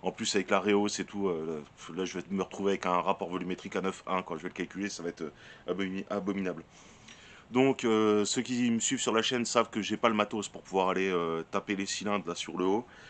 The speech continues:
Donc je vais sûrement le passer au marbre, alors, euh, je vais pas y enlever, euh, si j'y enlève quelques centièmes, ce sera déjà pas mal. Si j'arrive à enlever quelques dixièmes, ce serait vraiment le top sur un marbre avec du gros papier. De toute façon, je vais pas aller trop loin pour aller, euh, niquer le, le revêtement, donc, euh, voilà.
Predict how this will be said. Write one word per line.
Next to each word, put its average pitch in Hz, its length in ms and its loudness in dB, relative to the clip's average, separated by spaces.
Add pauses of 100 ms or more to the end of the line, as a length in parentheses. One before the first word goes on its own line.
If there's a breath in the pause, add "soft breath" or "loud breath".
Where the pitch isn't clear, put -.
(300 loud breath)
Donc 104 120 -2
je - 60 -6
vais 104 60 -4
sûrement 107 240 2
le 113 60 4
passer 104 260 -2
au 107 80 2
marbre, 101 340 6
alors, 92 300 2
euh, 87 240 2
je - 160 -12
vais 90 100 0
pas 95 180 0
y 95 100 0
enlever, 92 320 -2
euh, 92 140 -2
si - 200 -12
j'y 95 120 -2
enlève 98 200 2
quelques 104 320 -2
centièmes, 110 400 0
ce - 100 -6
sera - 160 -4
déjà 92 220 -4
pas 95 140 -2
mal. 107 200 2 (440 loud breath)
Si - 180 -8
j'arrive 101 340 2
à 101 40 4
enlever 101 280 2
quelques 110 280 -4
dixièmes, 117 480 2
ce 104 140 -2
serait 98 180 0
vraiment 104 280 2
le 101 60 -2
top 107 240 -2
sur 87 220 -4
un 92 60 0
marbre 107 340 4 (600 loud breath)
avec 95 220 -2
du 95 100 -8
gros 92 140 -6
papier. 107 380 2
De 98 100 -4
toute - 180 -12
façon, 98 220 -2
je 101 120 -4
vais 90 60 -6
pas 101 100 4
aller 95 100 2
trop - 160 -2
loin 107 180 2
pour 95 280 -2
aller, 95 200 2
euh, 85 160 0
niquer 90 320 -4
le, 82 360 -4 (320)
le 95 80 -2
revêtement, 92 500 0
donc, 90 220 -10
euh, 82 180 -6
voilà. 80 160 -8